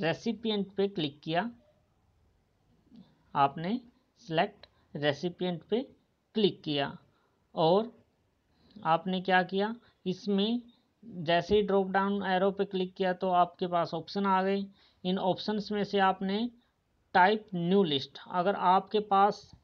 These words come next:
आप नई कोई लिस्ट बनाना चाह रहे हैं, मान लो सपोज करो आपको नई लिस्ट बनानी है, यहाँ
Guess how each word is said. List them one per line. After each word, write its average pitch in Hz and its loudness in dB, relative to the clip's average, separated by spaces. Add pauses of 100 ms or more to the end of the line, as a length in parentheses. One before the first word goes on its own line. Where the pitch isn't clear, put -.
(380)
आप 180 4
नई 170 0
कोई 233 2
लिस्ट 220 -2
बनाना 190 2
चाह 170 0
रहे 180 0
हैं, 143 -4 (220)
मान 147 -2
लो 165 -4
सपोज 160 -8
करो 165 -2 (100)
आपको 160 -2
नई 156 -6
लिस्ट 160 -8
बनानी 151 -6
है, 170 -6 (440)
यहाँ 147 0